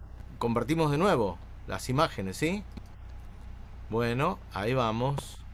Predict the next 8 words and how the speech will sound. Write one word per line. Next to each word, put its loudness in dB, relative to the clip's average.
Denme -2
un 0
segundito 0
que 0
encuentre -2
donde -2
lo 0
puse. -2